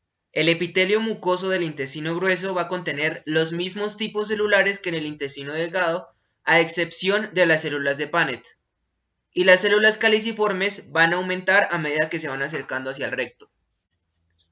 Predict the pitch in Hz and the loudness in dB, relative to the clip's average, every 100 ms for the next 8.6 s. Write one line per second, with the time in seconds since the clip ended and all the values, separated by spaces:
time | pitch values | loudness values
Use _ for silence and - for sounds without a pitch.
0 | _ _ _ _ _ _ _ _ - 156 | _ _ _ _ _ _ _ _ 0 2
1 | 180 180 180 208 214 214 226 254 - - | 2 2 2 2 4 4 2 -2 -4 -2
2 | 190 185 190 196 175 180 151 151 151 - | 2 2 0 -4 -4 -6 -4 0 0 -2
3 | - _ _ - 185 180 175 - 165 180 | -10 _ _ -2 0 0 0 0 0 0
4 | - _ _ _ _ _ _ _ _ _ | -8 _ _ _ _ _ _ _ _ _
5 | 170 185 196 202 208 208 202 190 202 185 | -2 2 4 4 4 0 0 -4 -2 -2
6 | 185 180 156 156 147 151 160 165 196 156 | -2 -2 -2 -2 -2 -4 -4 -4 -2 -2
7 | 160 - 143 139 147 147 156 160 170 175 | -6 -6 -4 -2 -2 -2 -2 -4 -6 -6
8 | 170 175 185 180 180 | -6 -6 -2 -2 -2